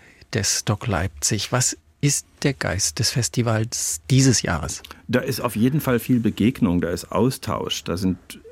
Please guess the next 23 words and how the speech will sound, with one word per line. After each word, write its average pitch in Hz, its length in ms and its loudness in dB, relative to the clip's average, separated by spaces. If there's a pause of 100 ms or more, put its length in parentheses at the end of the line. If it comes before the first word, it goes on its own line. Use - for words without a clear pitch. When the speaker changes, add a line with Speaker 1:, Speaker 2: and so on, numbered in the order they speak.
(220)
Speaker 2:
etliche 127 420 2
Möglichkeiten, 92 880 2
wo 82 100 -2
sich, 87 460 -6
äh, - 160 -4
ganz - 440 -4
nah 98 760 2
die, 92 420 0
äh, - 160 -4
Filmschaffenden 101 720 2
und 95 140 2
das 95 100 -2
Publikum 98 560 0 (440)
begegnen 107 340 2
und 101 80 4
austauschen 104 400 0
können. 101 160 2
Und 104 140 4
man 110 100 6
muss 120 320 4 (160)
immer 113 360 4
sich 104 200 -4
vorstellen, 107 680 2